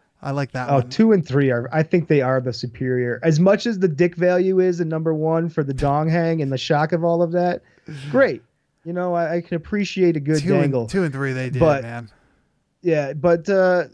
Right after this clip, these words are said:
Speaker 2: two and three just really upped it on the
Speaker 1: Dude.
Speaker 2: campiness and just really how good they did the kills.
Speaker 1: T P and his singing. Um, Galen Ross apparently won't talk to you about Mad Men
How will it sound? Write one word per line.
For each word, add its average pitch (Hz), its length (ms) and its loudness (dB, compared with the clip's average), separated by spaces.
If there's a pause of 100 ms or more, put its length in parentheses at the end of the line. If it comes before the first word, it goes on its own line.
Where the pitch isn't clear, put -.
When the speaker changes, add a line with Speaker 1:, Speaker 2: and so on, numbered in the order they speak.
(1200)
Speaker 2:
two 233 200 -6
and 123 120 -6
three 117 240 -8
just - 340 -16
really 147 360 -2
upped 127 240 -4
it 117 80 -4
on 107 120 -8
the 110 80 -10
Speaker 1:
Dude. 156 200 -2
Speaker 2:
campiness 139 540 0
and 120 100 -2
just 120 160 -8
really 127 300 2
how 117 180 0
good 117 220 -2
they 120 100 0
did 120 160 -2
the 117 80 0
kills. 117 460 2 (200)
Speaker 1:
T - 260 -10
P 127 280 -10
and 117 100 -14
his 113 120 -16
singing. 120 500 -16
Um, 147 300 -4
Galen 214 420 0
Ross 190 380 -4
apparently 151 440 -4
won't 139 320 -6
talk 127 240 -6
to 139 120 -6
you 135 60 -4
about 123 260 -4
Mad 123 300 -8
Men 120 260 -18